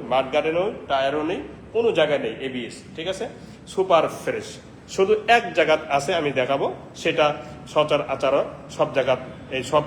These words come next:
গাড়িতে একটু দাগ থাকে, সেটা হচ্ছে সাইলেন্সারে। কোনো একটা জিনিসের সাথে মনে হয় বাদ ছিল, এই সাইলেন্সারে যে ডিগিলটা উঠে গেছে।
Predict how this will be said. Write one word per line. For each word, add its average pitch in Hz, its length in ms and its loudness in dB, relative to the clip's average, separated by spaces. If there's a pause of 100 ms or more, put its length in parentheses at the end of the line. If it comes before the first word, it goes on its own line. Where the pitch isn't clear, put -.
গাড়িতে 131 260 4 (180)
একটু 135 180 -4
দাগ 123 140 2 (120)
থাকে, 135 200 0 (120)
সেটা 143 200 2
হচ্ছে 131 240 0
সাইলেন্সারে। 131 640 0 (520)
কোনো 190 160 0
একটা 180 260 2
জিনিসের 160 360 0
সাথে 151 240 -4
মনে 151 160 0
হয় 139 100 0
বাদ 131 180 2
ছিল, - 160 -4
এই 127 160 -2
সাইলেন্সারে 139 560 -2
যে 131 120 -2 (120)
ডিগিলটা 131 360 2 (420)
উঠে 185 220 6
গেছে। 123 220 2